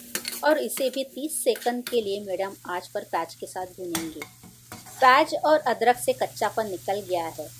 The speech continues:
अब इसमें एक चौथाई छोटा चम्मच हींग डालेंगे, एक चौथाई छोटा चम्मच हल्दी पाउडर, डेढ़ चम्मच धनिया जीरा पाउडर डालेंगे। गहरा रंग दिलाने के लिए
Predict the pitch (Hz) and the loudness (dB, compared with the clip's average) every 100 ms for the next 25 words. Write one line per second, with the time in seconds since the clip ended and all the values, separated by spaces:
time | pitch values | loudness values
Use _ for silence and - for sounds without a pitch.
0 | - - - - - - - - 302 294 | -18 -18 -20 -20 -20 -20 -8 4 4 4
1 | - 302 294 262 - - 220 254 247 247 | 0 2 4 2 2 0 2 2 0 0
2 | 196 208 220 214 185 202 - 220 226 208 | -4 -2 -4 -4 -6 -8 -10 -8 -6 -2
3 | 170 170 165 156 143 - - - - - | -2 -2 -4 -8 -12 -16 -18 -18 -20 -20
4 | - - - 294 320 - 254 226 254 208 | -20 -16 -2 0 0 4 4 6 2 0
5 | - 196 214 214 202 180 185 - 170 165 | -2 -4 -4 -4 -6 -6 -8 -6 -4 -4
6 | 196 196 190 185 190 - - - - - | -6 -4 -2 -2 -4 -6 -18 -20 -20 -20
7 | - - 202 247 330 330 - 247 240 226 | -18 -14 0 2 2 0 -2 -2 -2 -4
8 | - 180 185 214 226 220 220 208 220 208 | -8 -6 -4 -2 -2 0 2 0 0 -2
9 | 202 208 196 196 - - - - - - | -4 -6 -8 -8 -10 -18 -18 -18 -18 -14
10 | 247 233 233 285 330 311 302 233 214 220 | -4 0 2 4 4 4 2 2 2 2
11 | 254 254 220 220 | -2 -4 -2 0